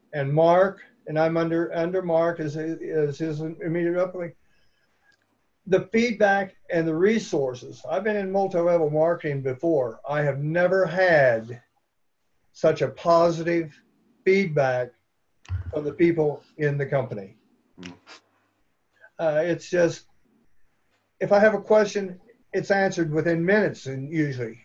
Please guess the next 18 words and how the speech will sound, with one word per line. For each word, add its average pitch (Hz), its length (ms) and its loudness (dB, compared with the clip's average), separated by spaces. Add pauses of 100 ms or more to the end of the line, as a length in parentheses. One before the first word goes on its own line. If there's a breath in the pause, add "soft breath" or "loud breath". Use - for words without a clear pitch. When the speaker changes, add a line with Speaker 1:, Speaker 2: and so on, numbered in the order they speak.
Speaker 1:
'cause 147 140 0
I 143 80 4
put 185 220 2
it 175 80 2
out 165 140 4
as 143 100 -4
a 143 40 -4
generic 170 440 0
thing, 185 220 2
and 160 80 0
I'll 180 180 2
get 156 220 -4
three 170 120 0
or 180 100 -2
four 170 200 2
answers 170 360 -2
back, 175 340 -2 (580)
and 151 460 -2